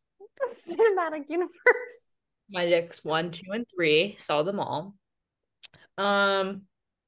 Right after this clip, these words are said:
Speaker 2: I thought that, I, I, I don't know what's wrong with this movie for it to have a twenty-one percent. Is it predictable? Yes, but it's a heartwarming story, and I think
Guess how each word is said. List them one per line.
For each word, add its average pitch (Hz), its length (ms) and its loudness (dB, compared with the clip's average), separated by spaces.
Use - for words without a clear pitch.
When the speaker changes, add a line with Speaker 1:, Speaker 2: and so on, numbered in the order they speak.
Speaker 2:
I 220 120 4
thought 453 200 4
that, - 120 2
I, 302 60 4
I, 403 440 0
I 392 100 2
don't 415 160 0
know 403 100 2
what's 370 160 -2
wrong 320 240 4
with 339 100 0
this 180 160 -2
movie 160 340 -4
for 175 180 0
it 135 100 -6
to 185 100 0
have 190 160 -2
a 175 80 0
twenty-one 196 460 -4
percent. 180 440 -4
Is 170 140 -4
it 190 120 -6
predictable? 208 920 0
Yes, 160 560 -2
but 185 120 0
it's 180 120 -2
a 170 60 0
heartwarming 170 1000 -4
story, 151 720 2
and 160 200 -4
I 156 100 -4
think 165 380 -4